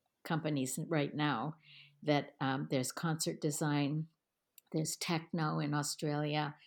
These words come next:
These companies are now specifically designing chairs for musicians that are adjustable in height,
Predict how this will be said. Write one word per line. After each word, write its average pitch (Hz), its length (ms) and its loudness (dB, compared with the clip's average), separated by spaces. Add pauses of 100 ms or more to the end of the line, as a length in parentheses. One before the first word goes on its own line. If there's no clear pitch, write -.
(360)
These 165 260 4
companies 170 580 2
are 151 100 2
now 147 420 2 (340)
specifically 196 880 2
designing 147 680 2
chairs 147 340 -2
for - 160 -6
musicians 143 640 -4
that 151 120 -6
are 139 140 -6
adjustable 147 720 -4 (160)
in 131 160 -2
height, 214 600 2